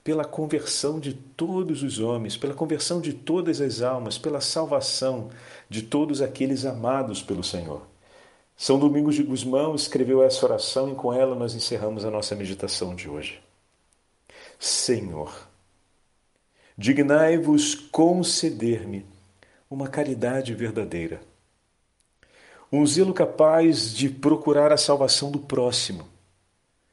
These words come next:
para consagrando-me com todas as minhas forças à conversão dos pecadores, chegar a ser verdadeiramente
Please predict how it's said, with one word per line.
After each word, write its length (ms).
para 200
consagrando-me 1160
com 460
todas 500
as 180
minhas 400
forças 640
à 60
conversão 600
dos 200
pecadores, 880
chegar 420
a 80
ser 420
verdadeiramente 1400